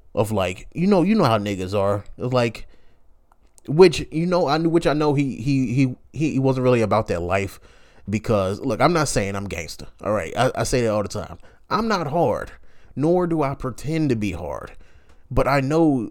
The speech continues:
what I noticed here in Ve-, in Vegas. Um, I think I told that story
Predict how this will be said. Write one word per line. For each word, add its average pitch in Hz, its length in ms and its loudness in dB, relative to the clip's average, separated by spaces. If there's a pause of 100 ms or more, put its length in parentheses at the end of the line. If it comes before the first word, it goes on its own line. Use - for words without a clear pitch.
what 131 480 2
I 147 80 4
noticed 139 400 2
here 123 260 2
in 107 160 -2
Ve-, 104 200 -2
in 104 100 -4
Vegas. 98 540 0
Um, 95 580 -2
I 110 80 -4
think 127 160 2
I 120 40 2
told 120 240 2
that 107 100 0
story 101 580 -2